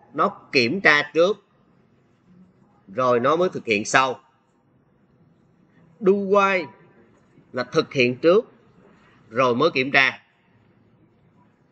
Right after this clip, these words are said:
Đó. Ví dụ, nhập điểm, tính điểm nằm trong khoảng từ một,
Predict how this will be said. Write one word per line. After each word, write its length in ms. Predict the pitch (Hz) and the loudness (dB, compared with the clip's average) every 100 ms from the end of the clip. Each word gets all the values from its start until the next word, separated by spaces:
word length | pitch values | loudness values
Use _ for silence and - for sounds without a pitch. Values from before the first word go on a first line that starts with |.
| _ _ _ - | _ _ _ -6
Đó. 400 | 104 131 165 127 | 0 0 -2 -2
Ví 120 | 175 262 | 0 2
dụ, 300 | 190 175 - _ _ _ _ | 2 -2 -8 _ _ _ _
nhập 400 | 123 147 160 - | -4 -2 -2 -2
điểm, 380 | 151 143 190 254 _ _ _ _ _ _ _ _ _ _ | 0 0 0 -6 _ _ _ _ _ _ _ _ _ _
tính 300 | 196 269 294 - _ _ _ - | -2 -2 -6 -14 _ _ _ -6
điểm 400 | 123 127 220 - _ _ _ - | -4 -2 -6 -12 _ _ _ -4
nằm 320 | 143 156 143 - | 0 0 -2 -2
trong 180 | 180 | -2
khoảng 320 | - 117 151 220 | -2 -2 -2 0
từ 360 | 151 156 240 - _ - - _ _ _ | 0 0 -2 -8 _ -20 -20 _ _ _
một, 380 | 127 147 139 | -4 -2 -2